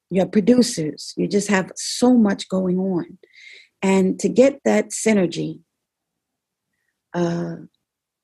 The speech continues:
to the point where you are ready to now go into production is not an easy task because there's so many people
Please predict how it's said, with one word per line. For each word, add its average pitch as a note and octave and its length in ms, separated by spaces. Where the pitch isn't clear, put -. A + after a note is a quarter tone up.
to A3+ 120
the G3+ 80
point G3+ 380
where F3 280
you F3+ 220
are F3+ 100
ready F3 280
to F3+ 140
now F3+ 260
go F3 320
into F3+ 440
production G3+ 680
is F3 180
not F#3+ 320
an F3 160
easy F3 300
task F#3 460
because E3+ 300
there's F3 280
so F3+ 320
many - 360
people E3+ 460